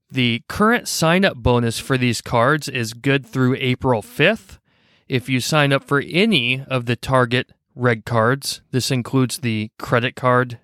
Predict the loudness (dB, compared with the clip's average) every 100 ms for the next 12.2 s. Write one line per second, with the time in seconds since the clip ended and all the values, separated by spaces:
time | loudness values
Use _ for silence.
0 | _ -2 -2 -4 -2 2 2 0 -4 -4
1 | -2 -2 0 2 2 0 -4 -6 -6 -4
2 | -8 -14 -20 -20 _ -10 -2 0 2 0
3 | 2 -2 -4 -4 -2 0 0 0 0 -4
4 | -10 -6 -2 -2 0 2 2 2 2 2
5 | 2 0 -2 0 2 4 2 -4 _ _
6 | -8 -4 -2 -2 0 0 0 -2 -6 -8
7 | -8 -8 -12 -12 -12 -10 -10 -16 -20 _
8 | _ _ _ _ _ 0 2 2 0 0
9 | 0 0 -4 -2 -2 0 2 2 2 2
10 | 4 2 0 -2 -2 -8 _ _ -6 -2
11 | -2 0 -4 -4 -6 -4 -4 -4 0 0
12 | -2